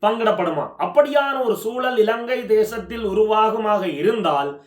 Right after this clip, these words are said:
அது இலங்கையில் உள்ள அனைத்து பிரச்சனைகளுக்கும், இனப்பிரச்சனை, மத பிரச்சனை போன்ற அத்தனை பிரச்சனைகளுக்கும் ஒரு பிரபல்யமான, உலகத்துக்கே ஒரு முன்னுதாரணமான தீர்வாக அமையும் என்றதுல மாற்று கருத்து இல்லை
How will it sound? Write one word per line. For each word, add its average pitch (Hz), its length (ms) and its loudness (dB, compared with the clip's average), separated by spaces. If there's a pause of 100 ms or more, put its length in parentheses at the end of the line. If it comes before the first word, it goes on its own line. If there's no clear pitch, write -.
(340)
அது 214 580 2
இலங்கையில் 233 500 -4
உள்ள 214 220 -2
அனைத்து 233 520 -4
பிரச்சனைகளுக்கும், 180 800 -10 (340)
இனப்பிரச்சனை, 196 720 -4
மத 214 240 0
பிரச்சனை 196 380 -6
போன்ற 170 300 -6
அத்தனை 269 480 -2
பிரச்சனைகளுக்கும் 202 840 -4 (260)
ஒரு 196 240 4 (1000)
பிரபல்யமான, 247 1080 -4 (460)
உலகத்துக்கே 220 720 -2
ஒரு 240 240 2
முன்னுதாரணமான 233 1000 0
தீர்வாக 262 520 0
அமையும் 240 420 -2
என்றதுல 185 500 -2 (140)
மாற்று 196 360 -2
கருத்து 165 300 -6
இல்லை 110 200 -14